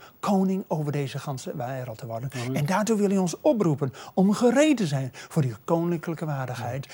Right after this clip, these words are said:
Speaker 1: en de bruiloft van het lam. Nou, als je daar niet enthousiast van wordt.
Speaker 2: En dan is het hele plaatje weer rond.
Speaker 1: Ja, amen.
Speaker 2: En dan zien we dat Gods woord één is.
Speaker 1: Kijk, en dan willen we volgende keer ook met name, als we deze serie over Jezus in die zin toch, nou,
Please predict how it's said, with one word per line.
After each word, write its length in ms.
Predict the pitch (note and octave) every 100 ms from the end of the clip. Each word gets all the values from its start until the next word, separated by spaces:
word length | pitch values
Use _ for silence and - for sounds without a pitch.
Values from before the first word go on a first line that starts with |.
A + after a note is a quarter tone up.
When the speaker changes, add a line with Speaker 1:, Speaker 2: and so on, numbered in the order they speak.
| - -
Speaker 1:
en 120 | C#3
de 80 | B2
bruiloft 400 | B2 B2 B2+ C3
van 120 | B2+
het 100 | A#2+
lam. 180 | G2+ G#2 - _
Nou, 280 | - F#2+ - - -
als 100 | B2+
je 60 | B2+
daar 160 | B2+
niet 120 | F#3+ F3
enthousiast 420 | D#3+ C3+ D#3 D3
van 100 | E3
wordt. 140 | C#3 C#3
Speaker 2:
En 40 |
dan 120 | D#3+
is 80 | D3+
het 80 | B2
hele 220 | D#3 E3+
plaatje 340 | D3+ C#3+ C3+ C3
weer 100 | C3+
rond. 200 | G3+ F#3
Speaker 1:
Ja, 180 | C4 - _ _ _
amen. 400 | D#3+ C#3 G#3 F3
Speaker 2:
En 80 | D3+
dan 80 | D#3
zien 200 | F3+ G3
we 60 |
dat 160 | D3+ D3
Gods 280 | - F#3+ -
woord 220 | D#3+ C#3
één 220 | D3+ F#3+
is. 240 | D3 - - _
Speaker 1:
Kijk, 240 | E3+ -
en 120 | - B2+
dan 220 | F3+ F3+
willen 160 | D3+
we 80 | B2
volgende 440 | C#3+ A#3+ A3+ A3+ G#3
keer 280 | G#3+ G3+
ook 160 | F#3+ F3+
met 100 | D#3+
name, 280 | D3+ E3 -
als 160 | E3
we 80 | B2
deze 320 | B2+ F#3 F3+
serie 440 | D#3 - F3+ C#3+ B2+
over 260 | - B2+ A#2+
Jezus 560 | B2+ C3 B2 A2+ - - - -
in 80 | -
die 120 | C#3+
zin 180 | D#3+ B2+
toch, 280 | A#2+ B2+ - -
nou, 160 | -